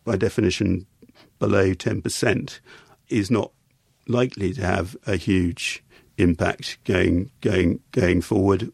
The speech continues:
And I suppose the question for investors is whether what is left in there in the unquoted is, if you like, the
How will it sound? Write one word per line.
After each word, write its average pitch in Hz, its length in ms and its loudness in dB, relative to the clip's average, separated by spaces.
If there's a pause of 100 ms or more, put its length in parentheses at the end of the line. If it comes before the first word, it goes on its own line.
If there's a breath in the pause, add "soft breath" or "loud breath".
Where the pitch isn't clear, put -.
(100)
And 95 540 -2 (1080 soft breath)
I 113 60 4
suppose 131 340 0
the 120 60 -4
question 117 500 0
for 104 200 2
investors 98 580 0
is 95 240 0
whether 101 500 4 (200)
what 110 220 2
is 98 160 -4
left 107 420 0
in 90 140 0
there 90 200 0
in 87 140 -2
the 90 120 0
unquoted 90 800 -2
is, 95 200 0
if 98 180 -2
you 104 80 2
like, 95 480 0
the 92 340 0